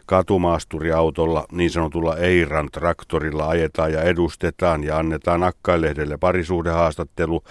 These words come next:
jos vain päästään, ja sitten kotona muijaa turpaan. Nyt kuitenkin oli tapeltu pihalla ja poikkeuksellisesta syystä.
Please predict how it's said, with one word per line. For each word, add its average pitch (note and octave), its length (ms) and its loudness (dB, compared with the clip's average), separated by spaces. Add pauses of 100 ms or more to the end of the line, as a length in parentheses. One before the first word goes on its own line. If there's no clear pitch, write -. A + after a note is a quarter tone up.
(180)
jos D2+ 160 -4
vain D2+ 180 -2
päästään, E2+ 680 0 (280)
ja A#2+ 100 4
sitten F#2+ 360 0
kotona D2+ 420 0
muijaa C#2 440 -2
turpaan. - 680 -10 (1200)
Nyt C3 200 0
kuitenkin G2 440 4
oli F2+ 140 4
tapeltu F2+ 420 2
pihalla F2 600 2
ja D2+ 160 -4
poikkeuksellisesta D2+ 1000 2
syystä. F2+ 500 0